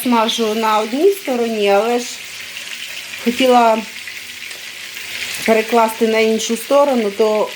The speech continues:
розрізала отут посерединці, посерединці. М, ну, начебто так м'ягенька, скоринка є, все є, аромати є.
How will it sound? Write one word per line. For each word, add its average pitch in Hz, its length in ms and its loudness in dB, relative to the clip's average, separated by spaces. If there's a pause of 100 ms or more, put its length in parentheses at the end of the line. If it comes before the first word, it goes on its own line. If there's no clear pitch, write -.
розрізала 214 880 0
отут 180 420 -2
посерединці, 208 1000 0 (720)
посерединці. 214 960 2 (3000)
М, 254 200 2 (580)
ну, 233 80 2
начебто 403 560 2
так 359 220 2 (400)
м'ягенька, 349 840 4 (280)
скоринка 262 640 0
є, 339 380 2
все - 280 0
є, 330 420 0 (500)
аромати 240 720 4
є. 262 320 0